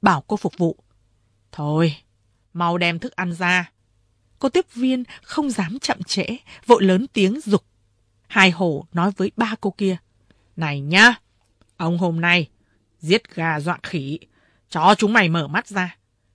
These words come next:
Chúng mày đừng nghĩ rằng con đượi cao hơn người mà kiêu kỳ bắc bậc, khinh người như rác, quên cả cha mẹ, chỉ biết có tiền.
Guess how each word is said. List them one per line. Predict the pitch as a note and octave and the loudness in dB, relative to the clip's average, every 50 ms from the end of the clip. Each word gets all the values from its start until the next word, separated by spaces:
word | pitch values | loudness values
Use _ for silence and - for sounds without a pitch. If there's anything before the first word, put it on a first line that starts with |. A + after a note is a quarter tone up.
| _ _ | _ _
Chúng | - - C#3 E3 | -14 -10 -6 -2
mày | F#3 F#3 E3+ D#3+ D#3+ | 0 0 0 0 0
đừng | D#3+ E3 E3 D#3+ D#3+ | -2 -2 -2 -2 -2
nghĩ | F3 G#3+ B3+ | -2 -4 -4
rằng | A#3+ A3 F#3+ F3+ F3 D3+ B2+ - _ _ _ _ _ _ _ _ _ _ _ | 0 0 0 0 0 -4 -6 -12 _ _ _ _ _ _ _ _ _ _ _
con | _ F#3+ F3 F3+ F3+ F3 | _ -2 -2 0 2 2
đượi | F#3 G#3+ A#3 - F3 - | 4 4 4 2 0 -2
cao | - A3 G#3+ G#3+ G#3+ | 0 0 2 2 0
hơn | G3+ G3+ A3 A#3 B3 B3+ B3+ A3+ F3 - _ _ _ _ | -2 -2 2 4 4 4 4 2 -4 -8 _ _ _ _
người | - F3 F3 F3+ F#3 F#3 F3+ D3+ - _ _ _ _ _ | -4 0 2 4 4 4 4 2 -2 _ _ _ _ _
mà | F3 E3 D3+ C3 - _ | -10 -10 -10 -10 -12 _
kiêu | - C4 C#4 C#4 C#4 A#3 _ | 0 2 4 4 2 0 _
kỳ | - A3 G3+ F3+ D#3 C3+ - _ _ - | 0 2 2 2 2 -2 -8 _ _ -4
bắc | A3+ - - - | -4 -4 -2 -2
bậc, | G#3+ - - _ _ _ _ _ _ _ _ _ _ _ | -2 -2 -2 _ _ _ _ _ _ _ _ _ _ _
khinh | - - - A#3 A3+ A3+ G#3+ G3+ | -14 -4 -2 0 0 2 2 2
người | G3 F#3 D#3+ | 2 2 2
như | F#3+ F3 D#3+ F3 | 0 -2 -4 -4
rác, | D#3+ - G3+ G#3+ G3+ E3 _ _ _ _ _ _ | -2 -4 -4 -6 -6 -10 _ _ _ _ _ _
quên | - E3+ F3 G3+ G#3 G#3 | 0 4 4 4 4 4
cả | G3+ - F3 - - | 0 -2 -4 -4 -8
cha | - F3+ E3 E3+ | -12 -10 -8 -4
mẹ, | F3 F#3 E3+ - - _ _ _ _ _ _ _ _ _ | -4 -4 -4 -4 -8 _ _ _ _ _ _ _ _ _
chỉ | - D#3+ | -4 2
biết | E3+ C4 D#4+ - | 4 4 4 4
có | C#4 | 0
tiền. | - - A#3 G#3 F#3+ D3+ C#3 | 2 4 4 4 4 4 0